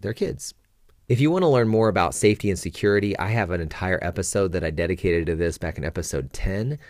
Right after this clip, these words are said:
So go back in the podcast feed and check that out. I go into a lot more detail on all the ins and outs of safety and security in children's ministry. But those are just a few things to get you thinking about today, and I think some things that are on the front burner of a parent's mind when they first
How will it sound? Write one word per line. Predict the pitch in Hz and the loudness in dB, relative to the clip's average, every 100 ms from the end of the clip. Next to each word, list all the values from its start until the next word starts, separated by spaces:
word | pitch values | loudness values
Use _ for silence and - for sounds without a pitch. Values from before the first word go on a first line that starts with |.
| - - | -20 -8
So | - 110 95 | 2 4 6
go | 131 | 4
back | 139 120 | 4 2
in | 101 | 0
the | |
podcast | 85 92 95 - 98 - | -2 -2 -2 0 -2 -2
feed | 101 85 | -4 -2
and | 80 | -4
check | 95 90 | -4 -2
that | 95 | -2
out. | 92 90 - | -2 -2 -4
I | 82 | -4
go | 87 | -4
into | 80 - 76 | -4 -4 -4
a | |
lot | 80 85 87 | 0 0 -2
more | 82 | -6
detail | 76 78 87 78 - | -6 -6 -6 -6 -4
on | 69 71 67 | -6 -4 -2
all | 127 131 | 2 4
the | 120 | 4
ins | 101 87 | 2 -2
and | 78 | -4
outs | 71 - | -4 -6
of | - | -4
safety | 85 73 76 | -4 -4 -6
and | 69 | -6
security | 76 - 78 69 | -8 -4 -2 -2
in | 65 | -6
children's | - 85 69 64 - | -6 -4 -4 -8 -10
ministry. | - - - - - - - | -12 -6 -6 -6 -12 -20 -2
But | 107 104 - - | 0 0 -2 2
those | 160 | 4
are | 180 | 4
just | 143 | 0
a | 113 | -2
few | - 101 | 0 -2
things | - 82 82 | 0 -2 -4
to | 78 | -6
get | 80 | -6
you | - | -6
thinking | - 82 85 | -4 -4 -4
about | 78 73 67 | -2 -2 -2
today, | 85 82 | -2 -2
and | 80 | -2
I | |
think | 76 117 - - - _ | -2 -4 -4 -12 -20 _
some | - 107 | -2 0
things | 87 104 101 82 | 2 0 0 0
that | 87 82 - | 0 0 -2
are | 82 80 76 71 76 - _ _ _ - | -4 -2 -2 -2 -4 -8 _ _ _ -16
on | - 85 82 | -6 -4 -4
the | 78 - _ _ _ | -8 -10 _ _ _
front | _ 110 101 90 | _ -2 -2 -2
burner | 80 78 73 78 | -2 -2 -2 -4
of | - 73 | -6 -8
a | 73 | -8
parent's | - 90 85 80 - | -8 -6 -4 -4 -6
mind | 78 71 62 71 | -6 -6 -6 -6
when | 69 | -6
they | 69 69 | -6 -8
first | - - 67 - - | -8 -6 -4 -6 -16